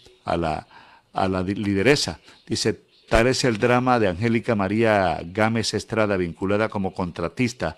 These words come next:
de la Unidad Nacional de Protección para el esquema de seguridad de Mayerly Sangarita Robles, una reconocida líder de los Montes de María y fundadora de Narrar para Vivir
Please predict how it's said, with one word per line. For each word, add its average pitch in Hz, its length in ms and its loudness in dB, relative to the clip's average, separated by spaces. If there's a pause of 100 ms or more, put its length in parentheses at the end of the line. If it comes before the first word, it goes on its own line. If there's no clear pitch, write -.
(280)
de 95 80 -2
la 95 60 0
Unidad 92 220 0
Nacional 107 320 0
de 104 100 2
Protección 110 680 0 (460)
para 95 180 4
el 90 60 2
esquema 113 240 0
de 117 60 0
seguridad 110 280 2
de 110 80 4
Mayerly 110 540 2
Sangarita 98 500 0
Robles, 110 480 2 (320)
una 107 220 2
reconocida 98 500 2
líder 107 240 2
de 90 100 2
los 82 100 -2
Montes 107 260 -2
de 101 80 -2
María 98 240 2
y 107 40 2
fundadora 104 540 0
de 101 120 0
Narrar 92 440 2
para 101 220 0
Vivir 110 420 2